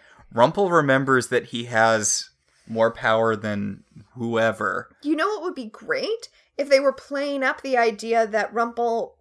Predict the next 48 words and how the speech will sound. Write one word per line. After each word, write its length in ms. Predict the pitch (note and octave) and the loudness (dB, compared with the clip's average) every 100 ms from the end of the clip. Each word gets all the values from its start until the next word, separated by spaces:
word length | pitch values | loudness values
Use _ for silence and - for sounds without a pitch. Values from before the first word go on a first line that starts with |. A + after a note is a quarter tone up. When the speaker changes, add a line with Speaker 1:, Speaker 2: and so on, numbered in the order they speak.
| _ | _
Speaker 2:
can't 400 | - C#4 C4 - | -12 -6 -6 -2
do 160 | B3 | 2
it 140 | A#3 G3+ | 2 0
because 360 | B3+ C4 A#3 | -10 -4 -4
he's 140 | - A#3 | -4 -8
her 100 | A3 | -8
son, 360 | - A3 C#4 | -2 2 2
and 100 | E3 | 0
there's 140 | F#3+ G3 | -6 -8
a 40 | |
part 240 | - G3+ F#3 | -4 -4 -4
of 100 | A#3 | -6
him 180 | G3 | -10
that 240 | G3 - - | -10 -10 -12
still 360 | - G3+ F#3 | -8 -4 -2
feels 680 | F#3+ - A3 G3 F#3+ F#3+ - - _ _ | -4 -8 -2 2 2 0 -6 -18 _ _
like 240 | - A#3+ - | -2 -2 -2
he 160 | A#3+ | -10
wants 420 | A#3 A3+ G3 G3+ - | -10 -4 -2 -2 0
that 220 | F#3 - | 0 -2
connection. 680 | - F3+ - - - - C4+ _ _ _ _ _ _ _ _ _ | -6 -6 -6 -8 -12 -14 -20 _ _ _ _ _ _ _ _ _
Speaker 1:
If 160 | D#3 - | -20 -10
they 120 | G#3 | -8
were 140 | G3 | -6
doing 420 | F3+ E3 D3 C3 - | -6 -6 -4 -6 -10
anything 640 | A#2 A#2+ A#2 A2 G#2 G2 | -8 -6 -6 -6 -8 -8
with 200 | F#2 F#2+ | -10 -10
it. 220 | G2 - - _ _ _ _ _ _ | -8 -8 -10 _ _ _ _ _ _
Speaker 2:
Yeah, 240 | G#3+ F#3+ F3+ - | -6 -6 -6 -4
you 80 | |
know 80 | B3+ | -4
what 80 | D#4 | -4
would 80 | D4 | -4
be 60 | |
great? 320 | C#4+ C4+ C#4 - _ _ _ _ _ | -2 0 0 -2 _ _ _ _ _
If 60 | |
they 120 | G#3 G#3 | -8 -4
were 120 | G3+ | -4
doing 520 | G3+ A3+ G#3+ A3+ A#3 - | -4 -6 -4 -6 -8 -8
anything. 760 | D#3+ D#3 - - - - - - - _ _ - | -8 -8 -12 -12 -12 -12 -14 -20 -20 _ _ -14
Speaker 1:
If 100 | A#2+ | -10
she 240 | - C3 | -6 -6
linked 320 | A#2 A2+ A2+ - | -4 -6 -6 -6
her 100 | B2+ | -4
life 260 | A2 G#2 - | 0 -2 -4
force 400 | - G#2 - - | -8 -8 -8 -10
to 120 | C#3+ | -10
Belle, 560 | C3+ E3+ A#2 F#2 C#2 | -6 -2 0 -2 -8